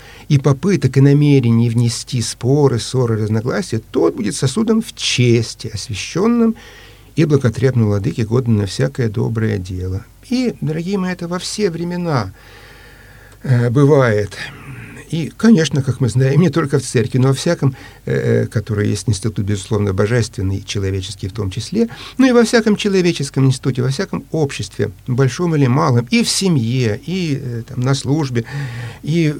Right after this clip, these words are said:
в, в месте учебы, разные люди бывают. И одни, э, действительно сознательно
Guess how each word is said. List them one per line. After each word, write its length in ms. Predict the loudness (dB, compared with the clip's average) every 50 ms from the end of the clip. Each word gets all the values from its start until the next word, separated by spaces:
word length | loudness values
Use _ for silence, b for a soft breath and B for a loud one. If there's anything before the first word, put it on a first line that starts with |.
| -8 -8
в, 880 | -8 -8 -6 -6 -8 -8 -8 -6 -6 -6 -6 -6 -8 -8 -10 -8 -6 -2
в 60 | 2
месте 340 | 4 4 4 2 0 -2 -2
учебы, 400 | 0 2 2 2 2 2 -2 B B B B
разные 680 | B 4 4 6 6 4 2 2 2 0 2 4 4 2
люди 360 | 2 2 0 0 0 -2 -2
бывают. 880 | 0 0 0 0 0 -4 -8 -8 -8 -12 -14 -14 -16 -18 -20 -20 -20 -20 -20 -20 -20 -20 -20 -20 -20 -20 -20 -20 -20 -20 -20 b b b b b b b b b b b -6
И 360 | -4 0 0 2 0 0 -2 -6 -14 -20 -20 -20 -20 -20 -20 -20 -8 -4
одни, 640 | -4 -2 -2 -2 0 2 4 4 4 4 2 0 -6 -12 -6
э, 260 | -2 0 0 0 -2 -4 -8 -16 -20 -20 -20 -20 -20 -20 -20 -20 -20 -20 -20 -20 -20 -14 -8 -6
действительно 540 | -4 -4 -4 -2 -2 0 2 4 4 4
сознательно 1200 | 4 4 4 4 4 4 4 4 4 6 6 4 4 4 2 0 -2 -4 -4 -4 -6 -8 -10 -12